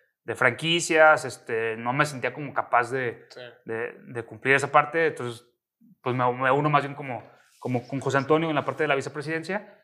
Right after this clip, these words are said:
Speaker 1: y, pues, sí, es un, es un, sí fue un,
Speaker 2: Ok.
Speaker 1: un momento que nunca había vivido, ¿no? Sí estuvo, sí
Speaker 2: Se
Speaker 1: estuvo
Speaker 2: hacen
Speaker 1: padre.
Speaker 2: dos bandos, ¿no?
Speaker 1: Sí.
Speaker 2: En esa parte de la M F. ¿Cómo,
Speaker 1: Sí.
Speaker 2: cómo pasa eso? Porque yo,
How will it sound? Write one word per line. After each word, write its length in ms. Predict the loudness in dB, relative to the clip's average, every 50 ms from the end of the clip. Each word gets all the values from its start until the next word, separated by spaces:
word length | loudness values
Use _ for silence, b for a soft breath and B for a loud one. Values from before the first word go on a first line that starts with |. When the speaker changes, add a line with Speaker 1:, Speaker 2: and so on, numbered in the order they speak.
| b b b b b b b b _ _ _ _
Speaker 1:
y, 600 | -4 -2 0 0 0 -2 -4 -4 -6 -6 -8 -8 -4
pues, 200 | -4 -4 -2 0
sí, 100 | -2 -2
es 120 | -2 -2
un, 240 | -2 -2 -2 -4 -6
es 100 | -8 -8 -8
un, 260 | -8 -10 -10 -12 -16 -12
sí 140 | -12 -10
fue 160 | -2 0 0 0
un, 140 | 0 -2 -8 -12 -14 -18 -20 -20
Speaker 2:
Ok. 60 | -16 -12
Speaker 1:
un 80 | -8 -6
momento 800 | -4 -2 -4 -2 2 4 6 6 6 6 2 0 -2 -8 -16 -20 _ _ _ _ _ _ _ _ _ _
que 100 | 2 2
nunca 220 | 2 2 4 4 6
había 140 | 6 6 6
vivido, 320 | 4 4 2 0 -2 -2
¿no? 140 | -4 -8 -10
Sí 100 | -10 -12
estuvo, 340 | -8 -6 -4 -4 -4 -6 -8
sí 60 | 0
Speaker 2:
Se 80 | 4 4
Speaker 1:
estuvo 120 | 4 6 4
Speaker 2:
hacen 60 | 4
Speaker 1:
padre. 160 | 4 4 4
Speaker 2:
dos 60 | 4 0
bandos, 440 | -2 -2 -4 -4 -10 -12 -12 -14 -14
¿no? 260 | -10 -8 -6 -6 -6
Speaker 1:
Sí. 160 | -6 -2 2 2
Speaker 2:
En 60 | 2
esa 220 | 4 2 0 4 4
parte 260 | 4 4 4 2 -2
de 80 | -4 -4
la 160 | -4 -6 -8
M 200 | -8 -8 -8 -8 -8
F. 160 | -8 -8 -10 -10 -12 -16 -18 _
¿Cómo, 100 | -12 -2
Speaker 1:
Sí. 80 | 4 4 4 4 2
Speaker 2:
cómo 220 | 0 0 0 0 6
pasa 200 | 6 6 6 4
eso? 160 | -2 -4 -10
Porque 240 | -12 -12 -12 -10 -6
yo, 440 | -4 -2 0 0 0 -2 -4 -8